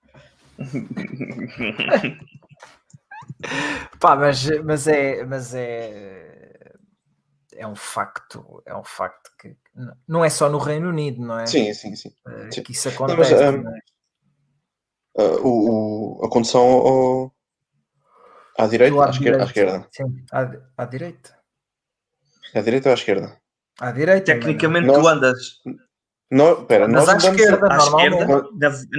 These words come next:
Speaker 1: Luís,
Speaker 3: Quando tu
Speaker 2: Ah,
Speaker 3: vais
Speaker 2: eu
Speaker 3: na
Speaker 2: estou a
Speaker 3: autoestrada
Speaker 2: falar,
Speaker 1: mas estás
Speaker 2: eu
Speaker 1: à
Speaker 2: estou a
Speaker 1: direita
Speaker 2: falar do
Speaker 1: dentro do
Speaker 2: sítio,
Speaker 1: carro.
Speaker 2: eu estou a falar do sítio onde vai o condutor, não estou a falar da
Speaker 3: Ah,
Speaker 2: faixa.
Speaker 3: ok,
Speaker 1: Pronto, é
Speaker 3: ok,
Speaker 1: isso, é
Speaker 3: ok.
Speaker 1: isso. É que existe essa, existem essas duas versões: é o sítio onde os
Speaker 2: Sim.
Speaker 1: carros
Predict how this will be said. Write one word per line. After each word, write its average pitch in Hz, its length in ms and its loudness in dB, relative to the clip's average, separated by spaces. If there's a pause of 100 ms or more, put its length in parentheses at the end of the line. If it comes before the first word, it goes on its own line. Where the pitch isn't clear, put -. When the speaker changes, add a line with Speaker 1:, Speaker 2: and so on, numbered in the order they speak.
(120)
Speaker 1:
Luís, 160 260 -2
Speaker 3:
Quando 131 220 2
tu 226 80 6
Speaker 2:
Ah, - 20 8
Speaker 3:
vais 202 160 6
Speaker 2:
eu 202 40 2
Speaker 3:
na 170 60 4
Speaker 2:
estou 254 140 6
a 220 40 4
Speaker 3:
autoestrada - 0 -
Speaker 2:
falar, 220 340 4
Speaker 1:
mas - 40 6
estás - 100 4
Speaker 2:
eu - 0 -
Speaker 1:
à 170 60 4
Speaker 2:
estou 156 120 6
a 156 40 4
Speaker 1:
direita 180 180 2
Speaker 2:
falar 214 140 4
do 180 40 0
Speaker 1:
dentro 170 200 -6
do 170 120 -8
Speaker 2:
sítio, - 40 -12
Speaker 1:
carro. 147 320 2
Speaker 2:
eu 185 40 -6
estou 202 200 -4
a 196 120 -8
falar 196 200 2
do 185 140 -6
sítio 196 380 -10
onde 196 180 -6
vai 190 160 0
o 185 80 -10
condutor, 156 540 -6
não 135 140 -8
estou 139 180 -8
a - 40 -8
falar 147 300 2
da 101 120 6
Speaker 3:
Ah, - 20 6
Speaker 2:
faixa. 101 400 4
Speaker 3:
ok, 98 140 -6
Speaker 1:
Pronto, 160 280 2
é 147 80 6
Speaker 3:
ok, - 20 4
Speaker 1:
isso, 139 320 -2
é 131 100 0
Speaker 3:
ok. 127 100 -4
Speaker 1:
isso. 95 200 -2 (380)
É 143 100 0
que - 140 -12
existe 165 300 -4
essa, 170 200 -2 (160)
existem 143 320 -4
essas 156 200 -6
duas 160 140 -8
versões: 160 380 -4
é 113 180 -4
o 123 60 -10
sítio 156 500 -6
onde 151 180 0
os 147 80 -10
Speaker 2:
Sim. - 60 -10
Speaker 1:
carros 131 300 0